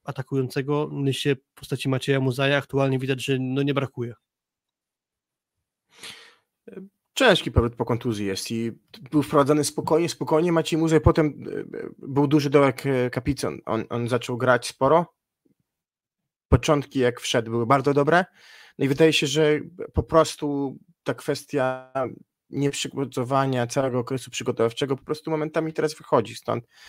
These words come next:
Speaker 2: stąd, y, powrót do, do Kapicy, no i powrót do Kapicy, który w tym meczu daje zwycięstwo. Em,
Speaker 1: Ale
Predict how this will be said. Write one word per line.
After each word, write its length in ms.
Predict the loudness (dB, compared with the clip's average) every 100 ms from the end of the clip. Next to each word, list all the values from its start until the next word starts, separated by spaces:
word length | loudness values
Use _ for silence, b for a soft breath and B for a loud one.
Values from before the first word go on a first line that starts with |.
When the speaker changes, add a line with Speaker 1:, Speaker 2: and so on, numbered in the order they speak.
| B B B -6
Speaker 2:
stąd, 480 | 4 4 4 2
y, 640 | 2 4 4 2 2 0 4
powrót 320 | 4 6 4
do, 320 | 4 4 4 2
do 80 | 0
Kapicy, 420 | -2 -2 -2 0
no 140 | 2
i 200 | 2 0
powrót 400 | -2 2 2 2
do 100 | 0
Kapicy, 380 | -2 -2 -6 -8
który 200 | -6 -6
w 40 | -4
tym 120 | -6
meczu 200 | -4 -2
daje 180 | -2 -2
zwycięstwo. 600 | -4 -4 -6 -6 -14 _ B B B B B -4
Em, 100 | -2
Speaker 1:
Ale 220 | 0